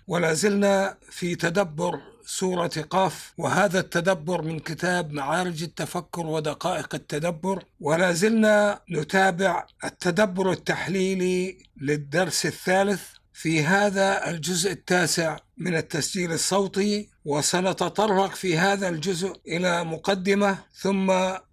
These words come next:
ذكر ثلاث نعم تتعلق بالأرزاق من خلال قراءة بعض الآيات التي تدل عليها، وسنذكر النعمة الأولى والنعمة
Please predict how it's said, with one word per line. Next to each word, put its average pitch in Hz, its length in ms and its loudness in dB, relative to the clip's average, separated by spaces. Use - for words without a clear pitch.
ذكر 185 420 0
ثلاث 170 520 2
نعم 180 340 0
تتعلق 170 840 0
بالأرزاق 175 880 0
من 156 180 -2
خلال 180 680 0
قراءة 180 520 0
بعض 180 260 2
الآيات 170 840 0
التي 160 440 -4
تدل 160 400 -4
عليها، 180 800 0
وسنذكر 180 840 0
النعمة 175 560 0
الأولى 196 720 2
والنعمة 180 560 2